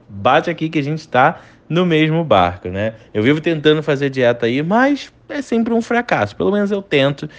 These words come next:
e a gente segue a vida assim. <laughs> Bom, pra gente falar de fome em inglês, existem três palavrinhas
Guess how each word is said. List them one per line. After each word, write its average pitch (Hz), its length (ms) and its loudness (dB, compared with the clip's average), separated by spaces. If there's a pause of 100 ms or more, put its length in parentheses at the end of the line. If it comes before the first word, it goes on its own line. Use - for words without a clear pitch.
(160)
e 190 80 -2
a 160 60 0
gente 151 200 -2
segue 131 280 2
a 131 40 2
vida 117 220 -2
assim. 92 300 -4 (460)
<laughs> - 460 -14
Bom, 180 360 2 (760)
pra 254 180 4
gente 226 280 -2
falar 135 260 4
de 107 160 -2
fome 147 680 0
em 107 120 -2
inglês, 98 580 -2 (240)
existem 180 420 -4
três 214 380 0
palavrinhas 160 840 -2